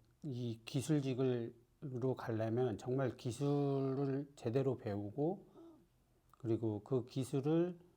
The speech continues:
지금 어떻게 잘 활용을 해갖고 고객과의 응대나 문의 같은 거를 잘 할 수 있는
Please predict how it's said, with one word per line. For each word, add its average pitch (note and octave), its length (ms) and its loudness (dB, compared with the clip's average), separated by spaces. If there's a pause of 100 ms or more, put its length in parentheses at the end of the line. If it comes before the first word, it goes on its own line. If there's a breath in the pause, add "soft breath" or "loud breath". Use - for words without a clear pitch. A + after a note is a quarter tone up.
(580)
지금 A2+ 440 2
어떻게 A#2 720 0
잘 A2+ 300 0
활용을 E3 420 2
해갖고 E3 560 0
고객과의 A#2 1000 0 (220)
응대나 B2+ 800 2 (1040)
문의 A#2+ 280 4
같은 A#2+ 300 2
거를 A2 320 2
잘 - 220 -4
할 D3+ 160 2
수 E3 160 -4
있는 A2 480 2